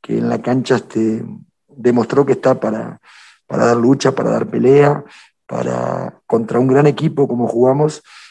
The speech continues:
le quitamos mucho la pelota, le manejamos más la pelota que ellos. Entonces creo que,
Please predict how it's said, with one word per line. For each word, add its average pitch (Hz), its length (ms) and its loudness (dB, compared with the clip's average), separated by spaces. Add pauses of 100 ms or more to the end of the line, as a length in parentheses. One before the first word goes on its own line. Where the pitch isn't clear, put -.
(120)
le 107 140 -6
quitamos 120 380 -2
mucho 135 340 2
la 117 160 2
pelota, 139 480 2
le 113 160 -4
manejamos 113 480 -2
más 123 160 2
la 120 160 2
pelota 120 380 -2
que 120 180 2
ellos. 143 400 -4 (320)
Entonces 131 460 -2
creo 160 260 4
que, 143 520 2